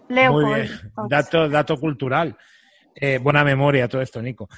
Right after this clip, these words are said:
Speaker 1: Claro, Butters salía como un poco, eh, si no voy mal, porque Stan y Kyle eran muy parecidos,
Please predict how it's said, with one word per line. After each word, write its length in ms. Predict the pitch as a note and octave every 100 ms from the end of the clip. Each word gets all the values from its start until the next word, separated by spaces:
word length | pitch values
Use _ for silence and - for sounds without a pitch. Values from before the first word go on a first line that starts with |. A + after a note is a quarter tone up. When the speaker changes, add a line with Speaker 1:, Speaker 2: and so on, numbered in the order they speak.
| - _ _ _ _ _ _ _ - _ _ _
Speaker 1:
Claro, 260 | F#3 F3
Butters 720 | D3 C#3+ A3+ G#3 B3+ C4 - -
salía 460 | - E3+ D#3 G#3 A3
como 240 | G#3+ G#3
un 200 | G#3+ -
poco, 680 | A3 A3+ - D#3 B2+ G#2+ -
eh, 460 | C#3 C#3 C3+ C3+ C3
si 160 | - D3
no 100 | E3+
voy 120 | F#3
mal, 180 | F#3+ F3
porque 320 | D#3 C#3 C#3+
Stan 360 | C3+ - E3 F3+
y 80 |
Kyle 200 | E3 F#3+
eran 200 | F#3 F3+
muy 160 | F3 F3
parecidos, 680 | C#3+ D#3+ D3 - G3 G#3